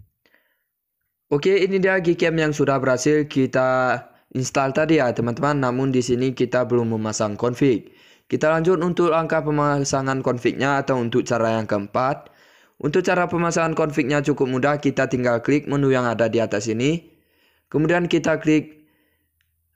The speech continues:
icon gear ya, teman-teman, maka otomatis kita akan diarahkan langsung ke dalam setelan Gcam. Nah, jika sudah, kemudian kita klik opsi config, lalu kita klik save.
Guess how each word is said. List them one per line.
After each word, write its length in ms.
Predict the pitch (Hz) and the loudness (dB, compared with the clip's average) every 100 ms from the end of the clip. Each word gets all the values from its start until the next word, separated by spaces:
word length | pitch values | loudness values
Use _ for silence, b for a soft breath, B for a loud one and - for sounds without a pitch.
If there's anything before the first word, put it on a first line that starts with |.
| - | -6
icon 320 | 120 135 143 | -2 0 2
gear 160 | 165 143 | 2 2
ya, 160 | 123 | 0
teman-teman, 400 | 113 117 117 143 | -2 -4 -2 0
maka 400 | 143 123 139 131 | 0 0 0 0
otomatis 480 | 123 120 113 135 - | 0 -2 -2 -4 -2
kita 240 | 123 123 | -2 0
akan 160 | 120 120 | -2 -2
diarahkan 400 | 117 110 107 107 | 0 0 0 -2
langsung 320 | 107 107 143 | -2 -2 -2
ke 80 | 139 | 0
dalam 400 | 110 110 123 120 | 0 0 0 -2
setelan 480 | - - 107 104 104 | -6 -2 0 0 0
Gcam. 480 | 123 123 143 104 - _ b b b b b - _ _ | -2 0 -2 -2 -8 _ b b b b b -20 _ _
Nah, 240 | 117 123 117 | -2 -2 -2
jika 240 | 117 143 | -2 0
sudah, 320 | 127 135 165 | 0 0 0
kemudian 400 | 165 156 160 165 | 0 0 0 0
kita 240 | 156 151 135 | -2 0 0
klik 320 | 147 151 - | 2 0 0
opsi 320 | 127 - 127 | -2 0 -2
config, 640 | 120 113 - 143 160 - _ _ _ _ _ _ _ - | -2 -2 0 0 0 -4 _ _ _ _ _ _ _ -2
lalu 320 | 139 156 156 | 0 2 0
kita 240 | 156 156 | 0 -2
klik 240 | 135 131 - | 0 -2 0
save. 320 | 139 156 | 0 0